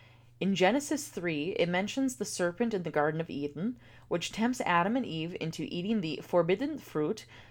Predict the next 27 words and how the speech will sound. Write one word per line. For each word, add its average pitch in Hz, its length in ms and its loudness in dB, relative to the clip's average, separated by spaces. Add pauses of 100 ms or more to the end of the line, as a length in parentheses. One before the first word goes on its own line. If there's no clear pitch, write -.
(100)
from 175 320 2
the 170 420 -2
tree 262 480 0
of 175 160 -2
knowledge 170 760 2
of 156 280 0
good 165 240 2
and 151 160 0 (100)
evil, 208 480 -4 (380)
thus 294 260 4
causing 190 460 4
their 165 140 4
expulsion 156 560 -4
from 147 200 -8
the 147 60 -8
garden. 175 580 4 (480)
God 247 300 8
rebukes 202 440 0
the 220 100 -2
serpent, 180 480 0
saying, 151 500 -2 (320)
"I 175 180 6
will 170 160 6
put, 285 420 0 (760)
I 185 120 6
will 180 100 6
put 339 240 2